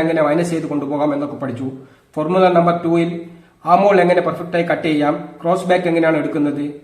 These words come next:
ക്രോസ് ഫ്രണ്ട് എങ്ങനെയാണ് എടുക്കുന്നത് എന്നൊക്കെ നമ്മൾ പഠിച്ചു കഴിഞ്ഞു. ഇന്നത്തെ ഈ ഒരു വീഡിയോയിൽ എങ്ങനെ ഒരു ബ്ലൗസിന്റെ ഡാർട്ട്, മെയിൻ ഡാർട്ട് വിഡ്ത് എത്രയാണെന്ന് ഡിസൈഡ് ചെയ്യുന്നത് എങ്ങനെയാണ്, ബസ്റ്റ് പോയിന്റ് എവിടെയാണ് വരുന്നത്,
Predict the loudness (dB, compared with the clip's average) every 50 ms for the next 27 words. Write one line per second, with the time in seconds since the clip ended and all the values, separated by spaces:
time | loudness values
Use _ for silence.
0 | -16 -8 -2 0 0 0 0 0 0 0 2 2 2 2 2 2 2 0 -2 -2
1 | -2 -2 -2 -2 -2 -2 -2 -2 -2 -2 -2 -2 -2 -2 -2 -4 -6 -6 -6 -6
2 | -6 -6 -6 -6 -8 -8 -10 -14 -20 -20 -20 -14 -8 -4 -2 0 0 0 2 2
3 | 2 2 4 4 4 4 4 2 2 2 2 2 2 2 0 -2 -4 -6 -12 -16
4 | -20 -18 -12 -8 -4 0 2 4 4 4 2 0 -2 -10 -12 -16 -20 -20 -20 _
5 | _ _ _ _ _ _ _ _ _ -8 -4 -2 -2 -2 -2 -4 0 2 4 4
6 | 4 4 0 2 2 2 4 4 4 4 4 2 0 -8 -8 -6 -2 0 2 2
7 | 4 4 6 4 4 4 0 -4 -4 -8 -10 -8 -4 -4 -4 0 2 0 2 2
8 | 4 4 4 6 6 4 2 2 0 -2 0 0 2 2 2 2 2 2 2 2
9 | 2 2 4 4 2 2 0 -2 -6 -8 -12 -16 -18 -20 -20 -20 _ _ _ _
10 | _ _ _ _ _ _ _ _ _ _ _ 0 0 0 0 0 -2 2 4 6
11 | 6 8 8 6 6 6 6 6 6 6 4 2 2 0 0 0 -2